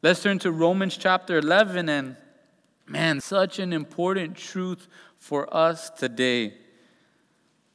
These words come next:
Such an important truth for us today. Romans chapter eleven,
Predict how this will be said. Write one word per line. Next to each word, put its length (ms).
Such 420
an 80
important 480
truth 220
for 100
us 120
today. 160
Romans 540
chapter 440
eleven, 560